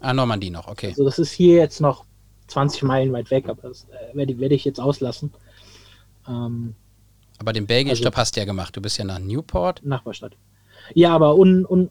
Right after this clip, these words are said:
Speaker 2: <laughs> ungewollt. Also Belgien wollte ich eigentlich komplett auslassen. Äh,
Speaker 1: Richtig,
Speaker 2: nach
Speaker 1: genau,
Speaker 2: Newport
Speaker 1: genau.
Speaker 2: nicht nur, weil, ähm,
Speaker 1: Stimmt,
Speaker 2: ja,
Speaker 1: ich
Speaker 2: ich
Speaker 1: erinnere
Speaker 2: bin,
Speaker 1: mich,
Speaker 2: ich
Speaker 1: ja.
Speaker 2: bin, ich bin mittags,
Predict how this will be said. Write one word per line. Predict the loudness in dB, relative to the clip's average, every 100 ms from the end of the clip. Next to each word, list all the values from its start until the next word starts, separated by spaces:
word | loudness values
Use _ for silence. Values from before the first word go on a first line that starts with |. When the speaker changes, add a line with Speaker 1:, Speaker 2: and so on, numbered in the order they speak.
| -4
Speaker 2:
<laughs> | 0 4
ungewollt. | 4 4 0 -4 -6 -10
Also | -8 -4
Belgien | 2 2 2 0
wollte | -4
ich | -4
eigentlich | -8 -6
komplett | -6 -6 -6
auslassen. | -2 -4 -4 -12 -12 -16 _ _ _ _ _ _ _
Äh, | -2
Speaker 1:
Richtig, | -2 -2
Speaker 2:
nach | 0
Speaker 1:
genau, | 2
Speaker 2:
Newport | 2 2 -4
Speaker 1:
genau. | -2
Speaker 2:
nicht | -6 -2
nur, | 0 0
weil, | 0 -4 -4 -8 _ _ _ _ _ _ _ _ -8
ähm, | -6 -4 -6 -6 -8 -12 _ _ _ _ _
Speaker 1:
Stimmt, | -10 -6 -6 -2
Speaker 2:
ja, |
Speaker 1:
ich | -4
Speaker 2:
ich | 0
Speaker 1:
erinnere | -2
Speaker 2:
bin, | -2
Speaker 1:
mich, | -4
Speaker 2:
ich | -2
Speaker 1:
ja. | -2
Speaker 2:
bin, | -4 -16
ich | -2
bin | 2
mittags, | 4 2 -4 -6